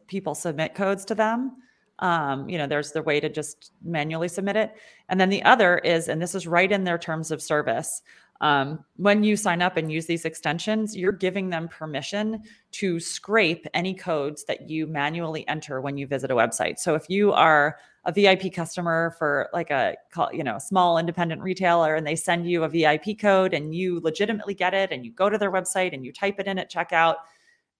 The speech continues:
if you have a coupon extension in your browser, it is going to take that code and give it to everybody.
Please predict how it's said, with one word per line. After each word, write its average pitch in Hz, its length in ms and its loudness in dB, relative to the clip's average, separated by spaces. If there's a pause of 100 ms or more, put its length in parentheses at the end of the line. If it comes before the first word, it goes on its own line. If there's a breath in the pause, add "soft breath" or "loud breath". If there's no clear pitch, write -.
(160)
if 202 180 0
you 226 140 2
have 214 200 4
a 196 60 0
coupon 196 320 0
extension 165 480 -8
in 160 100 -8
your 151 120 -8
browser, 151 480 0
it 160 100 -2
is 165 100 -4
going 143 280 -6
to - 180 -14
take 240 320 -8
that 220 220 0
code 175 380 -2
and 160 120 -10
give 156 140 -8
it 151 100 -12
to - 180 -16 (120)
everybody. 147 680 -4